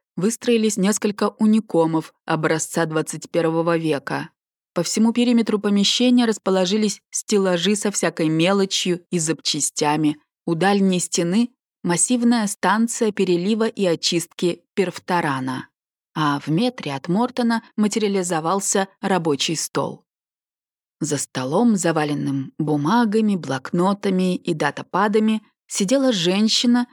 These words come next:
в форменной белой куртке базы «Ковчег». Три огромных монитора подсвечивали её лицо, слегка нахмуренное и сосредоточенное. И она, судя по непрерывному стуку клавиш,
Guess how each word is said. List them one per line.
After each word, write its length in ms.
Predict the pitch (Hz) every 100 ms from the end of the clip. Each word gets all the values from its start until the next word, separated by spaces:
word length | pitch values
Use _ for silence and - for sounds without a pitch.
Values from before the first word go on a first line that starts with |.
| _
в 60 | -
форменной 680 | - - 196 226 226 220 208
белой 320 | 185 208 202
куртке 460 | 202 185 - -
базы 480 | 190 156 156 156 160 -
«Ковчег». 760 | 165 151 - - 131 - - _ _ _ _ _ _ _ _ _ -
Три 180 | 233 269
огромных 580 | 233 202 247 226 220
монитора 520 | 220 208 196 240 247 233
подсвечивали 840 | 220 208 - 185 196 - 190 190
её 340 | 190 190 180 190
лицо, 580 | 190 190 - 156 131 - -
слегка 540 | - 151 143 139 135
нахмуренное 840 | 131 135 - 180 233 226 214 202 202 _
и 80 | 175
сосредоточенное. 1200 | - 165 196 170 180 - 135 - - 135 143 - _ _ _ _ _ _
И 80 | 175
она, 320 | 175 233 254
судя 260 | - 226 208
по 100 | 202
непрерывному 680 | 196 - 202 233 214 196
стуку 340 | 180 - 202 185
клавиш, 560 | - 247 254 143 -